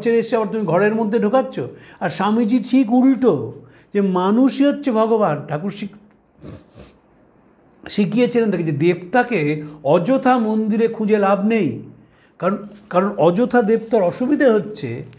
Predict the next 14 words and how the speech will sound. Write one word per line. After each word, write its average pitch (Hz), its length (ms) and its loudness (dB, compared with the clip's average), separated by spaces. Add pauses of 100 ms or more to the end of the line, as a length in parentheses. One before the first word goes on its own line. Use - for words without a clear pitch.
(200)
আপনি 233 380 -2
যদি 233 200 0
পুরীর 226 440 0
মন্দিরে 208 520 0
যান, 143 500 0 (460)
যদি 196 160 -2
দু 185 300 -2
হাজার 269 500 4
মানুষ 214 520 -2
যায়, 135 400 2 (480)
তাহলে 208 180 0
দু 180 260 -4
হাজার 247 440 4
মানুষ 247 440 -2